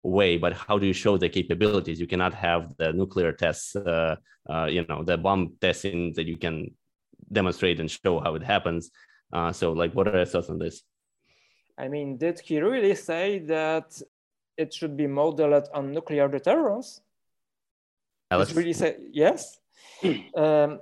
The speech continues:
Speaker 2: so, wow, I am wondering, and it will, I will be delighted if someone from the Ukrainian government will be listening to us, because that's quite not the best choice of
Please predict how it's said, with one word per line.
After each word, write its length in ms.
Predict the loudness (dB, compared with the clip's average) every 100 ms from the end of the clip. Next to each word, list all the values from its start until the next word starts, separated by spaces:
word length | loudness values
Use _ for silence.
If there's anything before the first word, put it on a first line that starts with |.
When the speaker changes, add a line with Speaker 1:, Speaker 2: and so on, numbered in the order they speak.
| -16
Speaker 2:
so, 600 | -16 -4 2 4 2 0
wow, 640 | 0 2 4 4 0 -4 -6
I 140 | -2 0
am 180 | -2 -4
wondering, 800 | -4 -2 -2 0 0 -2 -6 -4
and 440 | -2 -2 -6 -12 -6
it 220 | -6 -4
will, 240 | -4 -4 -6 -2
I 80 |
will 160 | 0 0
be 100 | -2
delighted 480 | -2 0 0 0 -2
if 180 | -4 -8 _ _ -20
someone 540 | -10 -8 -6 -6 -8
from 280 | -8 -8 -6
the 120 | -6
Ukrainian 500 | -8 -6 -6 -6 -6
government 520 | -6 -4 -4 -4 -8 -8
will 100 | -8
be 180 | -4 -2
listening 540 | -2 -2 -2 -2 -4 -4
to 80 |
us, 340 | -2 0 -2 -4
because 380 | -10 -2 -2 0
that's 240 | -2 -4 -6
quite 500 | -8 -2 -2 -4 -14
not 420 | -8 -4 -4 -8 -8
the 100 | -4
best 400 | -4 -2 -4 -8 _ _ _ -16
choice 480 | -8 -6 -6 -12 -8
of 220 | -8 -8